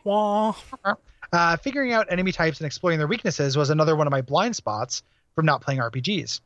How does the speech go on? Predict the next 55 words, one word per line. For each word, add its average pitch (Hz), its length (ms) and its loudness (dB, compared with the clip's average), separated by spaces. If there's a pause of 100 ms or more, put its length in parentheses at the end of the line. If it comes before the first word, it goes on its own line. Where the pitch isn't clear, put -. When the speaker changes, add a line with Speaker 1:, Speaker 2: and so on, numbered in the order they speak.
(500)
Speaker 2:
By 156 140 4
this 226 140 2
time, 175 400 0
I 151 100 -2
had 143 100 4
already 175 200 4
been 147 140 -2
spoiled 180 520 2
on 151 120 2
a 139 60 0
lot 135 160 0
of 127 60 -2
the 120 80 -4
plot, 208 360 2
including 139 380 -2
Aerith's 117 420 -2
death, 208 300 2 (320)
uh, 127 160 2
Aerith's 135 420 0 (160)
death. 185 320 2 (440)
And, 151 340 2
uh, 139 220 4
every 240 240 0
time 202 420 0
I 147 320 2
reach 156 300 -2
this 160 160 -2
point 160 180 -4
in 143 60 -4
the 139 40 0
game, 202 300 0
I 156 80 4
have 131 120 0
to 127 60 -4
laugh 185 240 2
at 175 60 -4
myself. 147 400 -4 (280)
That 139 120 2
is 135 160 0
the 143 160 -6
easiest 151 320 0
boss 120 360 0
that 123 140 -8
took 117 160 -8
me 123 80 -6
down. - 280 -8 (180)
Speaker 1:
Yeah, 220 120 -6 (200)
it's - 180 -4
the, 113 220 -2
uh, 110 140 0
the 107 80 -6
Phantom 131 300 -6
Train 98 200 -4
problem. 107 380 -8 (540)
Speaker 2:
Yeah. 269 180 0